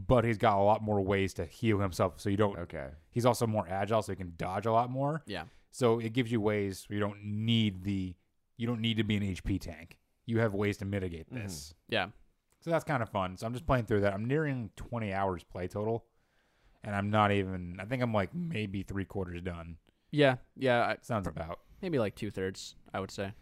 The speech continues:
Speaker 1: Yeah, so I just hit another dungeon, so I'm playing through that.
Speaker 3: Sweet.
Speaker 1: Uh, so on the other side of card game things, I'm just tentatively keeping an eye out on Hearthstone right now, 'cause I, I just opened it up randomly today. And they're doing a thing where, uh,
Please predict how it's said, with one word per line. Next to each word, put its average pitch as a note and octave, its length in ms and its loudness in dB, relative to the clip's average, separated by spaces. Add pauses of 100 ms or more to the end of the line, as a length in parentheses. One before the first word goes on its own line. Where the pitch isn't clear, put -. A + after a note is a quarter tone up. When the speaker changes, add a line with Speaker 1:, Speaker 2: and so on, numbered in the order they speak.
(140)
Speaker 1:
Yeah, A#2+ 400 2
so G#2+ 220 2
I G#2+ 100 6
just A2+ 120 -2
hit A2+ 100 0
another G#2 200 -2
dungeon, F2+ 480 -6
so - 100 -12
I'm F#2 100 -6
playing F#2+ 280 -2
through F2+ 180 -8
that. F2+ 300 -8 (560)
Speaker 3:
Sweet. A#2 240 -6 (400)
Speaker 1:
Uh, B2 360 2
so B2 160 -2
on B2 100 0
the B2 80 0
other D#3+ 160 4
side B2 240 4
of F#2+ 140 -4
card A2 260 4
game G2 220 -2
things, G2 340 -2
I'm A2+ 240 -2
just A2 240 -2
tentatively G#2+ 400 0
keeping G2+ 300 0
an G#2 60 2
eye G2+ 140 4
out G2+ 140 2
on F2+ 180 -2
Hearthstone F#2+ 460 0
right F2+ 180 -4
now, E2+ 320 -4
'cause F#2+ 180 -4
I, F#2 280 0
I G#2+ 80 -2
just G#2 160 -6
opened A#2+ 200 4
it A2 60 4
up G#2+ 120 4
randomly G#2 420 4
today. F2+ 420 0 (680)
And A2 220 0
they're G#2+ 80 4
doing A2 240 2
a G2 40 -2
thing G#2 360 0
where, F#2+ 320 0 (640)
uh, F2 380 -4